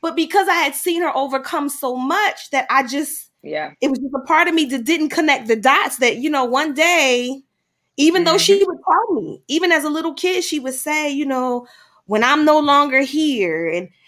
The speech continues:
Speaker 1: or like, I remember when my, my first dog passed away, I cried so hard,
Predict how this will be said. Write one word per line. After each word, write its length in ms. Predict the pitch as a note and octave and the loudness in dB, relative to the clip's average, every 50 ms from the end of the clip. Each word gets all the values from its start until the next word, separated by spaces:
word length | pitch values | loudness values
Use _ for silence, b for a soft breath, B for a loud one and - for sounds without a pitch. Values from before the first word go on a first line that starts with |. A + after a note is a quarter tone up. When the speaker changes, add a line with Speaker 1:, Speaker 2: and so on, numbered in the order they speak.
| b b - | b b 2
Speaker 1:
or 140 | A3+ A3 G#3+ | 2 4 4
like, 200 | A3+ G#3 G#3 - | 4 2 2 2
I 80 | G#3 A3+ | 2 2
remember 340 | A3 B3 C4 C4 B3 B3+ B3 | 2 2 0 0 0 0 0
when 200 | A3+ A#3 A3+ A3+ | 0 -2 0 0
my, 260 | G#3+ G#3 G3+ G3 - - | 0 0 0 -2 -2 -4
my 180 | G#3 G#3 G3 | -4 -4 -6
first 420 | F#3+ - - C4+ B3+ C4 C4 A3+ G3 | -4 -2 0 0 2 0 -2 -4 -2
dog 360 | G#3 A3+ A#3 C4+ C#4 C#4 C4 - | -2 2 2 4 2 2 0 -2
passed 320 | C4+ A#3 G#3 A3 G#3+ - | -2 -2 -2 -2 -4 -4
away, 180 | A3+ G#3 A3 G3+ | -4 -2 0 2
I 120 | - B3+ | 2 0
cried 480 | C4 - - B3 B3 B3 B3 A#3+ B3 A#3+ | 0 -2 -2 0 2 2 2 0 -2 -2
so 200 | A#3+ - A#3+ A#3 B3 | -2 -2 -2 -2 0
hard, 440 | B3 C4 B3 A#3 A3+ G#3+ A3 G#3+ | 0 0 2 2 2 2 0 0